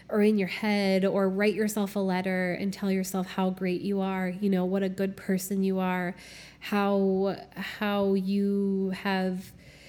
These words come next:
you know, loved certain people with all your heart, or the things you have created, or the connections you've made. You know, just think about the things you've overcome and, and picture that light, you know, become familiar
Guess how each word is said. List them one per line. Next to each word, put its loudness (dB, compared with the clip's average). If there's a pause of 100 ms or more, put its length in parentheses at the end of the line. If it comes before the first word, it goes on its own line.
(720)
you 4
know, 6
loved 0
certain -2
people 0
with 4
all 0
your 0
heart, 0
or 2
the -6
things 4
you 0
have -2
created, 4
or 2
the -2
connections 0
you've 0
made. 0
You 0
know, 6
just -4
think 4
about 2
the 0
things 4
you've 0
overcome 0
and, 2
and 2
picture -2
that -2
light, -2
you -4
know, 2
become 0
familiar -2